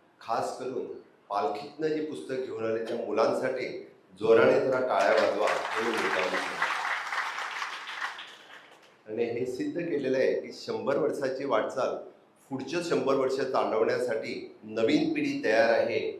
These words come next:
हे ह्यातून नमूद केलेलं आहे. म्हणून मी खरोखरच विद्याप्रबोधिनी या संस्थेचं मनपूर्वक अभिनंदन करतो की आपण एक चांगली मेसेज सगळ्यांच्यापर्यंत दिलेली आहे.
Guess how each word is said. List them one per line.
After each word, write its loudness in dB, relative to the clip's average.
हे 0
ह्यातून 0
नमूद 8
केलेलं 4
आहे. 4
म्हणून -2
मी -8
खरोखरच 2
विद्याप्रबोधिनी -8
या -6
संस्थेचं -6
मनपूर्वक 4
अभिनंदन 0
करतो -4
की -10
आपण 2
एक 0
चांगली 2
मेसेज 4
सगळ्यांच्यापर्यंत -2
दिलेली -8
आहे. -6